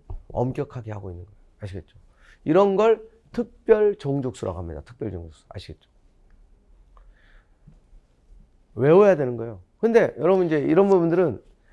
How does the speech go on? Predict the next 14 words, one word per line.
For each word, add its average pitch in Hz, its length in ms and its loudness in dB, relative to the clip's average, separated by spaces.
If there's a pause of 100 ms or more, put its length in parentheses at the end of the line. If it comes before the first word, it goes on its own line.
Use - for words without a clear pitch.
(140)
외우지 233 640 6
않아도 165 680 4 (400)
암기가 151 540 -2
돼버려. 87 400 -8 (320)
왜? 101 280 -6 (1300)
너무나 120 440 -6
개성이 107 460 -10
있고 85 300 -18 (920)
여러분들이 110 540 -4 (760)
딱 - 160 -10
보는 139 220 0
순간 117 220 -8
직관적으로, - 440 -8
"헉! 240 380 -8